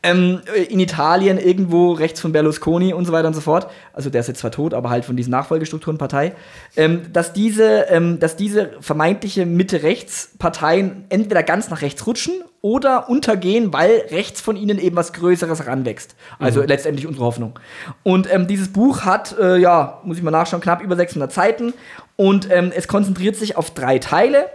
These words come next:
Speaker 1: Der erste Teil ist Italien, der zweite Teil ist Frankreich und der dritte Teil ist der uninteressanteste, nach meinem Dafürhalten, äh, England. Ähm, aber Italien und Frankreich ist extrem spannend,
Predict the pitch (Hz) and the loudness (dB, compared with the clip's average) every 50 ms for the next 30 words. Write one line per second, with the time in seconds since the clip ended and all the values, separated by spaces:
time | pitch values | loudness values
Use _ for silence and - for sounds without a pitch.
0 | - - - 151 170 180 175 - 175 - 175 156 156 156 151 143 135 127 - 156 | -4 -2 2 2 2 2 0 -2 -8 -2 0 2 2 2 2 0 -6 -8 -2 0
1 | 160 185 233 247 233 208 175 - - 165 165 160 160 165 151 143 131 - - 147 | 2 2 2 2 2 0 0 0 0 0 0 0 0 0 -2 -2 -2 -2 -2 -2
2 | 170 185 185 185 185 180 185 165 147 151 156 156 151 160 147 147 143 - 143 165 | -2 2 2 2 2 2 0 -4 -8 -8 -8 -8 -4 -2 -2 -2 -2 -2 -2 -2
3 | 180 175 170 - - 156 160 160 156 151 - 151 131 - 76 - 139 143 143 139 | -2 -2 -2 -2 -2 -2 -2 -2 -4 -4 -2 -2 -2 -2 -4 -6 -6 -6 -2 -2
4 | 143 151 151 143 135 - 147 131 127 127 127 - 147 - - - - - - - | -2 -2 0 -2 -2 -2 0 0 0 0 -2 -4 -10 -14 -14 -20 -20 -20 -18 -6
5 | - 139 131 131 - 139 131 131 120 107 110 110 - - _ _ _ - 135 127 | 0 2 2 2 2 2 2 2 2 0 -2 -6 -10 -18 _ _ _ -2 0 2
6 | 127 127 123 123 117 - - _ _ _ _ _ _ - - _ _ - - - | 2 4 2 2 0 -2 -10 _ _ _ _ _ _ -20 -20 _ _ -8 -4 0
7 | 165 180 185 190 180 160 147 180 233 220 196 - - 175 190 208 208 208 196 190 | 0 0 0 0 -2 0 2 2 2 0 0 -2 0 0 0 2 0 -2 -2 -2
8 | 170 165 - 175 170 165 - - 143 151 175 262 349 - | -4 -4 -2 -2 -2 -2 -2 0 0 2 2 0 -2 -6